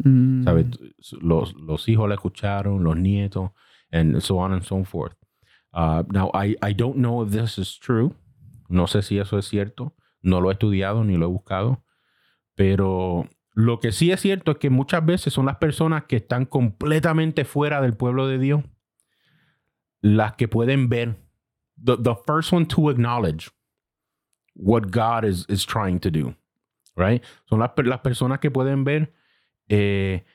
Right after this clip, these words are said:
Speaker 2: these contradictions, las contradicciones entre lo que nosotros decimos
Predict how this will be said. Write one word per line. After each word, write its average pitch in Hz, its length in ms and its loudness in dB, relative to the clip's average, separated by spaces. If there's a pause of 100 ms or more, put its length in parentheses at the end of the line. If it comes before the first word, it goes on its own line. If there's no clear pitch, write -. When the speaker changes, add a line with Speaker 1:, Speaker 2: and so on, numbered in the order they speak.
(200)
Speaker 2:
these 104 260 2
contradictions, 123 800 0
las 101 120 0
contradicciones 113 880 -2 (320)
entre 107 320 0
lo 101 120 0
que 107 100 -2
nosotros 117 440 -2
decimos 123 580 0